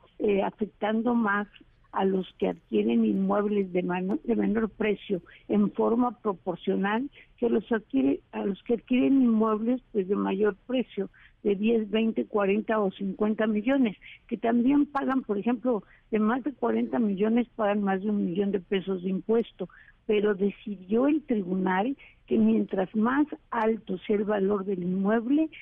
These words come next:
debe ser mayor la tarifa proporcional que estaba vigente el año pasado y que actualmente nada más se actualizó, por lo que es lo mismo. Así que si alguien llegara a hacer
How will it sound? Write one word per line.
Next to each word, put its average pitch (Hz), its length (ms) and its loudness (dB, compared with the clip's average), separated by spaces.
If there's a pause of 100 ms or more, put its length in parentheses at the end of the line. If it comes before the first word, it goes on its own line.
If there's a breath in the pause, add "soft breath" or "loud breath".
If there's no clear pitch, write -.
(160 loud breath)
debe 220 420 0
ser 202 180 2
mayor 202 760 0
la 240 180 0
tarifa 202 720 -4
proporcional 196 1080 -4 (340 loud breath)
que 202 140 2
estaba 214 440 -2
vigente 214 580 -2
el 202 100 -2
año 190 260 -2
pasado 247 640 -2 (240 loud breath)
y 269 120 0
que 262 140 -2
actualmente 294 640 2
nada 254 240 2
más 254 180 2
se 269 80 0
actualizó, 233 720 -2 (260 loud breath)
por 226 140 -2
lo 214 180 0
que 226 120 0
es 220 100 -2
lo 240 120 0
mismo. 247 500 2 (240 loud breath)
Así 240 240 -2
que 277 200 0
si 254 200 2
alguien 277 500 2
llegara 220 360 0
a - 20 2
hacer 214 400 -2